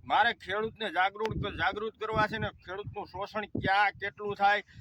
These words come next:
એ બધું વીડિયો, વીડિયોની મા-, મારફત બધાને બતાવું છે. જ્યાં ખબર પડશે મને કે ખેડૂતનું શોષણ થાય, ત્યાં હું પહોંચી જાય. બસ તમારો સપોર્ટ જોઈએ. તો આ વીડિયોમાં એટલું જ.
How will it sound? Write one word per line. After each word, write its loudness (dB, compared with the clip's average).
એ -6
બધું 0
વીડિયો, -2
વીડિયોની -4
મા-, 2
મારફત -2
બધાને -6
બતાવું -2
છે. -4
જ્યાં 0
ખબર -6
પડશે -2
મને -4
કે -2
ખેડૂતનું -6
શોષણ -10
થાય, -4
ત્યાં 2
હું 0
પહોંચી -6
જાય. 0
બસ 2
તમારો 0
સપોર્ટ -6
જોઈએ. -2
તો -4
આ 6
વીડિયોમાં -2
એટલું -2
જ. -20